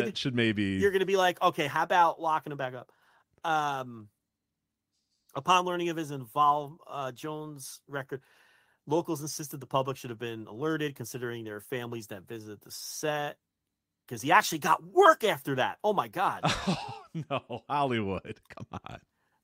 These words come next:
Speaker 1: Um,
Speaker 2: Hollywood, what are you doing?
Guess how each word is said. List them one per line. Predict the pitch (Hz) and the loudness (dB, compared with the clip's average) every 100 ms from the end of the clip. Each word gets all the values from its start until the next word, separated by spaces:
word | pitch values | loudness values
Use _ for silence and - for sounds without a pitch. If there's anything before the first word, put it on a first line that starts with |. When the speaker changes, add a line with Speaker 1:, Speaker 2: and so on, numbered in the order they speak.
| _ - | _ 0
Speaker 1:
Um, | 170 156 143 131 120 101 101 _ _ - - - - - - _ _ - | 4 4 2 -2 -8 -16 -20 _ _ -20 -20 -20 -20 -20 -20 _ _ -12
Speaker 2:
Hollywood, | 165 147 110 87 73 78 | -4 0 2 2 0 -2
what | 123 | -4
are | |
you | 147 | -4
doing? | 143 156 110 71 | -4 -4 -4 -6